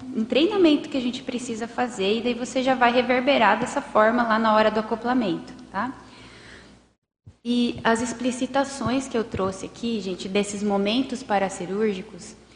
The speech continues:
eu gostaria de trazer aqui pra, pro debate, porque o professor Valdo, ele trouxe esses momentos paracirúrgicos, que eles vêm da cirurgia, é, da intrafisicalidade mesmo, né? A cirurgia física,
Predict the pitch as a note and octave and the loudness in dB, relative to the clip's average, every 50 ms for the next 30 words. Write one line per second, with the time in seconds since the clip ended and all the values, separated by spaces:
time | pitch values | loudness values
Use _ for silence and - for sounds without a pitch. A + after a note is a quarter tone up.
0 | - - - - - - - - _ _ - G3 G3 G3 G#3+ A3 A3 - A#3 A3 | -20 -20 -20 -20 -20 -20 -20 -20 _ _ -4 -2 0 0 0 -2 -2 0 0 2
1 | A3 A3+ G#3+ A#3 A3+ - A#3 A3 G#3 G3 G#3 G#3+ G#3+ G#3+ G#3+ - A3 A3 A3 - | 2 2 2 0 0 0 0 0 0 2 2 2 2 2 0 -2 -4 -4 -2 -2
2 | A#3 A3 G#3+ G#3 G3+ - - - - G#3+ G#3+ G3 G3 F#3+ F#3 F#3+ F3 F#3 A3 B3 | 0 2 4 4 2 2 -2 -4 -4 -2 0 0 0 2 4 4 4 6 4 4
3 | - - - - - - A3+ A3 A3 - - A#3 A3 A3 A3 A3 G#3+ G#3 G#3 - | 0 -4 -8 -8 -2 0 2 2 0 -2 -4 -2 2 4 4 4 4 2 0 -4
4 | - - - - - - - - _ A#3 G#3+ - B3+ B3 - A#3+ A#3+ - G3 G3 | -8 -12 -20 -20 -20 -20 -20 -12 _ -10 -4 -2 -2 0 0 -2 -2 0 0 0
5 | F#3+ G#3+ G#3 G#3+ G#3+ G3+ G#3+ G#3+ A3 A3+ - - A3+ G#3+ B3 B3 - C4+ C4 - | 4 4 4 6 6 4 4 2 2 0 -4 -4 -2 -2 -2 -2 -4 -6 -8 -6
6 | - C4+ B3 B3+ B3+ A#3+ A#3 A#3+ A#3+ A3+ A3+ B3+ C#4+ C#4+ - C#4+ C4+ - - C4+ | -6 -2 0 0 0 2 2 2 2 2 2 2 2 2 0 -2 -4 0 2 2
7 | C4 C#4 C4+ - D4+ D4 C#4 A#3+ G#3 F#3+ F#3 F#3+ - - F#3+ - - - B3+ B3+ | 2 2 0 -2 -4 -4 -2 0 0 0 -2 -4 -8 -10 -14 -10 -6 -4 -4 -2
8 | C#4 - - - - G3 G3 A#3+ C4+ D4 D#4 D4+ D#4+ D#4 D#4 D#4+ D4 B3+ C#4+ C#4 | -4 -6 -8 -10 -14 -6 -2 0 2 4 4 4 4 2 2 0 0 2 2 0
9 | B3+ A#3+ B3+ C4 C#4+ D4+ D4+ D4+ - - - - A3+ A3 A3 A3 G#3 G#3 G#3 - | 0 0 0 2 2 2 0 -2 -6 -14 -8 -4 -2 0 2 2 2 0 -2 -4
10 | - - - - G#3 G#3+ G#3+ G#3+ A3 A3 A3 - C4 - - B3+ B3 A#3 A#3+ - | -8 -12 -12 -8 -2 0 0 2 2 0 0 -2 -4 -2 -2 -4 -4 -4 -4 -4
11 | B3 A#3+ B3 B3 A3+ G#3+ G#3 A3+ G#3+ A3 G#3 F#3+ F3 F3 F3 F3 F3+ F#3+ F#3+ F3 | -4 -4 -2 -2 0 0 0 2 0 -2 -2 -2 -2 -2 -2 -2 -2 -2 -2 -4
12 | F3 G#3 G3 G3 F#3 F3+ G3+ F#3+ - - - C#3 - G#3 A#2 A2+ - - | -6 -6 -6 -6 -4 -4 -4 -6 -4 -4 -2 -2 0 -2 -2 -6 -12 -14